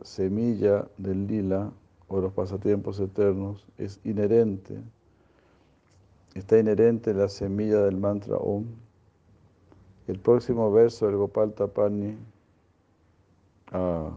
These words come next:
Upanishad establece que el Om y el Kama Bija Mantra, el Klim, no son diferentes. Klim,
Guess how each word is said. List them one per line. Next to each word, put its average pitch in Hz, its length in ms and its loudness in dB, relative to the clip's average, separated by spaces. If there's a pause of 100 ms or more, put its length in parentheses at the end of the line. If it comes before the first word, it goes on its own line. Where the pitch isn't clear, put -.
Upanishad 98 760 -2 (1400)
establece 107 540 4
que 107 120 -4
el 101 140 -2
Om 120 400 4 (1400)
y 113 160 2
el 101 140 2
Kama 110 300 4
Bija 104 300 0
Mantra, 101 460 -2
el 98 120 -6
Klim, 113 520 -6 (2500)
no 113 140 2
son 120 220 4
diferentes. 101 600 -6 (3250)
Klim, 110 600 2